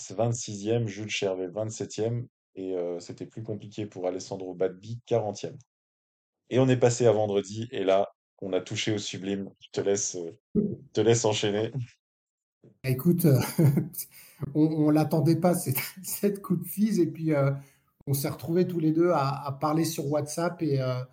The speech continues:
Speaker 2: l'un avait, euh, les qualifs de Oslo en live, et toi, t'étais en live, euh, sur la FIS Cup. Aucune idée pourquoi tu t'étais connecté, euh, tu voulais <laughs> savoir comment ça se passait.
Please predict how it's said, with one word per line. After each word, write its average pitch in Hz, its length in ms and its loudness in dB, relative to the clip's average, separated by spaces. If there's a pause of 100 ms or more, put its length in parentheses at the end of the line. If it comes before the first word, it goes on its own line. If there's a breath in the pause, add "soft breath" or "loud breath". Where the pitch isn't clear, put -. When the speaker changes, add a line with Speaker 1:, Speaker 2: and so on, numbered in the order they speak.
(400 soft breath)
Speaker 2:
l'un 170 160 4
avait, 160 420 2
euh, 127 340 0
les 131 520 -4
qualifs 180 480 -2
de 135 240 0
Oslo 151 420 0
en 156 100 0
live, 165 320 2
et 135 140 -2
toi, 170 160 -4
t'étais 165 280 -6
en 151 120 -2
live, 151 340 -2
euh, 131 140 -2
sur 139 220 -8
la 143 100 -2
FIS - 260 -10
Cup. 139 220 -4
Aucune 165 300 -6
idée 175 180 0
pourquoi 156 320 -8
tu - 160 -10
t'étais 143 300 -8
connecté, 143 560 -2
euh, 117 80 -4 (500 soft breath)
tu 131 80 -12
voulais 131 420 2
<laughs> - 0 -
savoir 160 480 2
comment 151 220 -2
ça 143 160 -2
se - 100 -6
passait. 160 400 -4